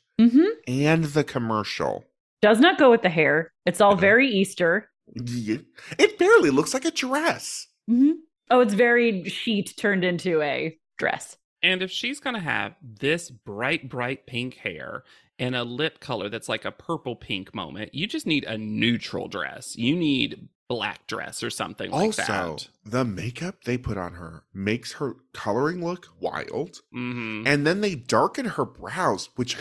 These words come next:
Speaker 2: also
Speaker 1: Yes!
Speaker 2: is so weird.
Speaker 1: Bizarre!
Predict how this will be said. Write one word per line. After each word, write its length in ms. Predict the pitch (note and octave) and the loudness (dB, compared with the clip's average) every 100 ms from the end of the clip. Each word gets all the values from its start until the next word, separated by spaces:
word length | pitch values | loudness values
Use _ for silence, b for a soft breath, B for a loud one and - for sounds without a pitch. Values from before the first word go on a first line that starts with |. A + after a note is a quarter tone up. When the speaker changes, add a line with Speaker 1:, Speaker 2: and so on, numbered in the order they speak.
| - | -8
Speaker 2:
also 200 | F3+ E4 D#4+ | -6 0 4
Speaker 1:
Yes! 300 | F#4+ F#4+ D4+ | 8 8 6
Speaker 2:
is 80 | - | 2
so 540 | - - - E3 A#3 C#4 | -2 -4 -2 0 0 0
weird. 440 | D#3 D3+ G3 F#4 | -6 -6 4 4
Speaker 1:
Bizarre! 1200 | D4+ B3 F4+ G#4+ C#5+ E5 D5 G4+ A#3 F3 E3 G3 | 6 8 8 10 10 10 10 8 8 8 6 4